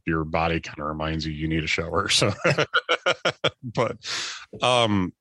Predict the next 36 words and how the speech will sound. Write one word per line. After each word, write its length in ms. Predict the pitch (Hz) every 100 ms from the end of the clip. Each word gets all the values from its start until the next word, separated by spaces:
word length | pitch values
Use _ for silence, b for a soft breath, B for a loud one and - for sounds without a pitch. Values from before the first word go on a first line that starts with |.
| _
but 100 | 117
I 60 | 120
think 220 | 160 156
that 140 | 139
there's, 380 | 101 107 104 92
uh, 480 | 104 92 82 80 78 - _ _ _ _ _ _ _ -
there 160 | 117
is 160 | 113 90
value 640 | 92 98 107 120 101 92
to 640 | - - - 85 82 82 - b b -
having 320 | 117 110 120
those 220 | 104 92
reminders 640 | 87 85 82 92 87 82 76
in 180 | 85 87
there, 300 | 76 80 - _ _ -
you 120 | 90
know, 340 | 82 80 78 80
and, 580 | 92 85 82 80 78 78 -
and 120 | - 104
being 180 | 101
able 220 | 107 107 90
to 60 |
check 240 | - - 104
off, 400 | 107 107 92 - - -
you 100 | 98
know, 160 | 92
"Hey, 160 | 95 117
I 120 | 85
did 220 | 95 107
that. 220 | 82 73 - _ _ _
Boom, 280 | 113 90 71 - _ _ -
done." 300 | 87 76 73 _ _ _ B B B _ _ -
And 480 | 85 82 78 80
having 600 | 78 113 98 95 92 87 95
little, 340 | 117 107 101
uh, 300 | 98 90 82